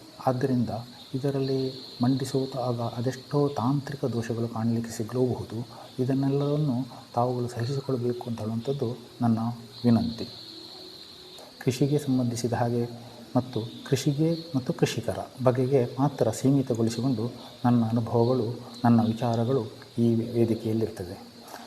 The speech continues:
ಇದರಲ್ಲಿ ಕೃಷಿಕರ ಸಂದರ್ಶನಗಳನ್ನು ಕೂಡ ಮಾಡಲಿಕ್ಕೆ ಬಯಸ್ತಾ ಇದ್ದೇನೆ. ಕೃಷಿ ಸುದ್ದಿಗಳನ್ನು ಕೂಡ ಇದರಲ್ಲಿ ಮಂಡಿಸಲಿಕ್ಕೆ ಬಯಸ್ತಾ ಇದ್ದೇನೆ.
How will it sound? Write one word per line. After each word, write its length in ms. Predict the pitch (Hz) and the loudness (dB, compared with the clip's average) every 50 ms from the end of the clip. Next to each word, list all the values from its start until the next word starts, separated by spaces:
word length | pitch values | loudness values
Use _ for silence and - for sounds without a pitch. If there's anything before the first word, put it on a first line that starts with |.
| - - - - - - | -18 -20 -20 -6 -2 4
ಇದರಲ್ಲಿ 460 | 127 143 143 139 143 135 135 131 127 - - - - - - - - | 6 6 6 6 4 2 2 2 0 -4 -8 -14 -16 -18 -18 -2 0
ಕೃಷಿಕರ 360 | - 135 - 147 135 - 135 135 131 131 131 - - - | 0 2 2 2 2 2 2 2 2 0 -2 -4 -2 2
ಸಂದರ್ಶನಗಳನ್ನು 760 | 123 127 131 135 127 131 - 135 131 123 127 127 131 127 123 | 4 6 6 6 2 2 2 2 4 4 4 4 4 4 4
ಕೂಡ 180 | 127 143 139 127 | 4 4 4 4
ಮಾಡಲಿಕ್ಕೆ 540 | 113 110 113 117 120 117 117 113 117 117 | 4 2 2 2 2 4 4 4 2 0
ಬಯಸ್ತಾ 360 | 95 113 117 113 113 - - 101 | 0 0 0 0 0 -2 -4 -4
ಇದ್ದೇನೆ. 640 | 95 95 - 101 101 117 127 123 - - - - - - - - - - | -4 -4 -4 -2 -2 -2 -2 -4 -6 -12 -14 -14 -14 -14 -16 -18 -8 0
ಕೃಷಿ 240 | - 135 123 - 135 | 0 2 2 2 0
ಸುದ್ದಿಗಳನ್ನು 640 | - - 117 110 120 139 123 139 131 131 135 135 | 0 -2 -2 0 0 2 4 6 6 6 4 4
ಕೂಡ 200 | 127 - 131 123 151 143 120 127 123 - - - - - | 2 0 2 4 4 4 4 2 0 -6 -12 -4 2 4
ಇದರಲ್ಲಿ 220 | 123 123 123 113 | 6 6 6 6
ಮಂಡಿಸಲಿಕ್ಕೆ 480 | 110 113 123 120 117 - - 113 123 107 | 6 6 6 4 4 0 -4 -4 -2 -2
ಬಯಸ್ತಾ 340 | 104 107 110 107 - - 98 | 0 0 0 0 0 -2 -4
ಇದ್ದೇನೆ. 340 | 92 90 98 98 104 123 | -2 -4 -4 -2 -2 -2